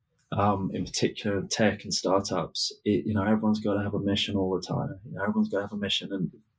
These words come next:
frankly, quite a few of them you look at and think, "Is that, is that really a mission? Or is that actually your, what your business does?" And I'm, I slightly roll my eyes a bit sometimes when you look at some of these companies and their mission statements.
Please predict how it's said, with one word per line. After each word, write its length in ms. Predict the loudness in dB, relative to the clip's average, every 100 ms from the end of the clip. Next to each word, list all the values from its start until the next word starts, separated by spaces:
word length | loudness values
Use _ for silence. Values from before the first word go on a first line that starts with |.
| _ _
frankly, 380 | 2 4 4 2
quite 180 | 2 0
a 40 |
few 160 | 2 2
of 60 | 2
them 80 |
you 80 | 2
look 220 | 2 2
at 180 | 2 -2
and 120 | -2
think, 260 | -2 -2 -2 -2
"Is 160 | 0
that, 240 | 2 2 0 -12 -12 -4
is 120 | 2
that 160 | 2 2 -2
really 320 | 4 6 6
a 40 |
mission? 440 | 4 4 4 2 0 _ _ _ _
Or 180 | 10 10
is 100 | 10
that 180 | 4 2
actually 300 | 2 2 4
your, 220 | 2 0 -8 0
what 160 | 0
your 100 | 2
business 320 | 0 -2 -2
does?" 340 | -2 -2 -2 -2 -4 -4 _ _ _ _ 0
And 360 | 0 0 -2 -6 -6
I'm, 280 | -4 0 0 0
I 80 |
slightly 380 | 0 2 2 2
roll 180 | 0 0
my 260 | 0 0 0
eyes 140 | -2
a 40 |
bit 300 | -2 -2 0
sometimes 460 | -4 -4 -2 0 0
when 100 | 0
you 80 | 0
look 180 | 0 -2
at 100 | -4
some 200 | -2 -2
of 60 |
these 120 | -2
companies 480 | -2 -4 -4 -4 0
and 120 | 0
their 140 | 0 0
mission 340 | 0 0 -2
statements. 600 | -4 -2 -2 0 -2 -4